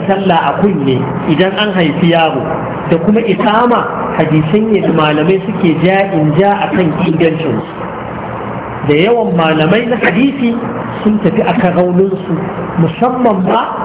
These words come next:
hadisin da ke bayani a kan ikama. Domin akwai malaman da suka masa hukunci da cewa hadisi ne mawdu'i, wato hadisin da yake ba na gaske ba ne ma, ƙirƙirar shi aka. Wanda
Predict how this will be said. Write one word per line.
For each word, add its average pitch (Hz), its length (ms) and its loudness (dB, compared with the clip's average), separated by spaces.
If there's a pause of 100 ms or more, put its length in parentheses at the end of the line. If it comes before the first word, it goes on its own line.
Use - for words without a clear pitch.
(800)
hadisin 180 540 2
da 147 80 2
ke 160 200 0
bayani 160 440 2
a - 100 -2
kan 151 220 0
ikama. 127 480 -2 (680)
Domin 143 280 2
akwai 180 320 0
malaman 165 400 2
da 165 80 2
suka - 240 0
masa 170 200 0
hukunci 175 420 2
da 143 100 2
cewa 165 280 2
hadisi 165 420 0
ne 202 180 2
mawdu'i, 175 600 2 (340)
wato 147 300 2
hadisin 160 560 2 (480)
da 143 120 -4
yake 160 280 0
ba 139 200 2
na 151 100 2
gaske 139 340 0
ba 147 140 2
ne 135 160 2
ma, 151 140 2 (280)
ƙirƙirar 139 440 -2
shi - 120 -4
aka. - 260 -6 (1000)
Wanda 185 360 2